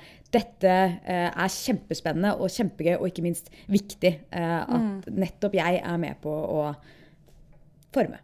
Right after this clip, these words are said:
Speaker 2: Ja. Men du nevnte jo at du var på noen teknologikonferanser hvor det var veldig mye menn,
Speaker 1: Mm.
Speaker 2: og kun deg.
Speaker 1: Mm.
Speaker 2: Eh, og det er jo noen år siden nå, men, eh, hvordan er ditt inntrykk av på en måte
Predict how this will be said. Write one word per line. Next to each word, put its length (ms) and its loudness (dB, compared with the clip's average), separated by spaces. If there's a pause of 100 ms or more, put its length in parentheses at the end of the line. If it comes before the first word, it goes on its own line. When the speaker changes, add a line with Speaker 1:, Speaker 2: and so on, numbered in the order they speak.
(160)
Speaker 2:
Ja. 160 -2 (520)
Men 120 6
du 60 6
nevnte 360 6
jo 120 6
at 380 0
du 140 0
var 160 4
på 160 -6
noen 260 0
teknologikonferanser 1040 -2
hvor 80 0
det 80 0
var 160 4
veldig 140 0
mye 100 -2
menn, 320 6
Speaker 1:
Mm. 100 2
Speaker 2:
og 200 6
kun 400 2
deg. 280 0 (160)
Speaker 1:
Mm. 140 2
Speaker 2:
Eh, 260 2 (180)
og 200 -4 (160)
det 160 -2
er 140 6
jo 120 4
noen 120 0
år 40 -4 (140)
siden 100 -2
nå, 200 4
men, 360 2
eh, 100 -4
hvordan 300 0
er 360 0
ditt 160 -4
inntrykk 240 -4
av 100 -4
på 80 -6
en 60 -4
måte 280 -4